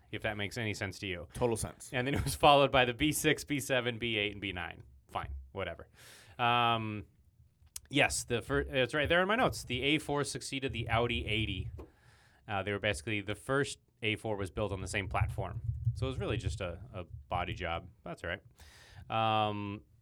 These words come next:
Speaker 1: the A four has always been front-wheel drive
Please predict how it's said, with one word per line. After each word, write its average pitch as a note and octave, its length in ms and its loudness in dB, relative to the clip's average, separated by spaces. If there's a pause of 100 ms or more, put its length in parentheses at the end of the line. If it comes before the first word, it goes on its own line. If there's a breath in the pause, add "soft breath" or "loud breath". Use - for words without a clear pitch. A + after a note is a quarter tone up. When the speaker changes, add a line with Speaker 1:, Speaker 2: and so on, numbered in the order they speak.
(180)
Speaker 1:
the C#3 140 0
A E3+ 140 6
four F3 260 6
has D3 140 2
always D#3 300 2
been C#3 340 0
front-wheel D3 400 0
drive C3+ 560 0